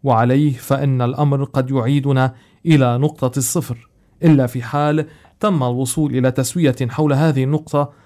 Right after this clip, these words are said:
أو النقاط الأخرى الخلافية التي تقول إسرائيل إنها أولوية بالنسبة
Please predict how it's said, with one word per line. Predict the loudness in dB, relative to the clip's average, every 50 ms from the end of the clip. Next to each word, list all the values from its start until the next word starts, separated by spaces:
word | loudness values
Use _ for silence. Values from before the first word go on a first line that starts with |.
| _ _ _ 0
أو | 2 4 4 2
النقاط | 2 0 -4 -6 -4 -2 0 2 2 2 0 -2 -2
الأخرى | -2 -2 -2 -4 -4 -4 -2 -2
الخلافية | -2 -2 0 0 2 2 2 0 -2 -2 0 0 0 2
التي | 2 0 0 0 -2
تقول | -2 -4 -4 -2 0 0 0
إسرائيل | 0 0 0 0 0 0 0 -2 -2 0
إنها | 0 2 2 2 2 2 0
أولوية | 0 0 -2 0 0 0 0 0 0 0 0 2 2 4 2 2 0 -2 -4
بالنسبة | -4 -2 -2 -2 -2 -4 -4 -6